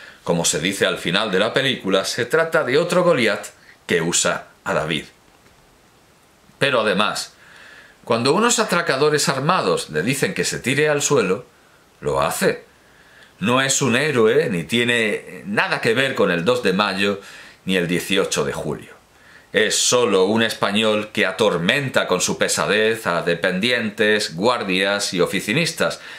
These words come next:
pero que se calla cuando lo encañonan, y que más que con Don Quijote de la Mancha, tiene que ver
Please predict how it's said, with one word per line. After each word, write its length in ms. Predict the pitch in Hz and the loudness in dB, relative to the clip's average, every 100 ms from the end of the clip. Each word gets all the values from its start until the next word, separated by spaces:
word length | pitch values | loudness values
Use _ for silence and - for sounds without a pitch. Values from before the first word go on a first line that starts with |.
| - - | -16 0
pero 300 | - 127 123 | 0 2 2
que 120 | 120 | 2
se 280 | - 113 87 | 2 0 2
calla 480 | 214 151 82 73 - - - - | 0 0 -2 -2 -6 -20 -16 -2
cuando 280 | 92 82 85 | 0 2 2
lo 80 | |
encañonan, 680 | 85 85 90 160 147 80 73 - - _ - - - - - | 0 0 0 0 0 -2 -6 -14 -20 _ -20 -20 -20 -12 -4
y 180 | 143 | -2
que 220 | 143 143 143 | 2 2 2
más 260 | 185 202 | 0 0
que 460 | - 175 156 147 - | 0 2 4 2 2
con 180 | 123 120 | 0 2
Don 160 | 117 | -2
Quijote 440 | 113 113 180 147 117 | 0 0 2 2 2
de 80 | 104 | 2
la 80 | |
Mancha, 560 | 110 120 113 - 113 113 - _ | 2 -2 -2 -2 -2 -4 -14 _
tiene 220 | 113 104 | -2 -2
que 120 | - 87 | 0 2
ver 320 | 95 82 | 2 0